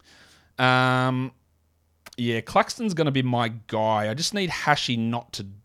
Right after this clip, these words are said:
do it because I do need to grab some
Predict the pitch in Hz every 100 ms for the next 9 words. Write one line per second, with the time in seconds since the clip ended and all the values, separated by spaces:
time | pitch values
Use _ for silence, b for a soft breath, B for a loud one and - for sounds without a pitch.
0 | _ 104 107 101 - - b b b b
1 | b b 110 117 110 107 107 127 127 117
2 | 113 - 98 101 101 104 104 98